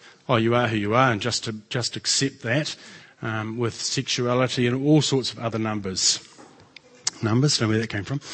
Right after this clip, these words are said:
Um, however, sadly, this kind of message is also creeping into the church. "I am who I say I am. I am, I, I'm me.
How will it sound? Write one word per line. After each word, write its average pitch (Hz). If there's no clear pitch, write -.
Um, 156
however, 165
sadly, 156
this 160
kind 160
of 147
message 139
is 139
also 156
creeping 147
into 135
the 120
church. -
"I 127
am 131
who 143
I 143
say 202
I 180
am. 98
I 147
am, 127
I, 135
I'm 110
me. 196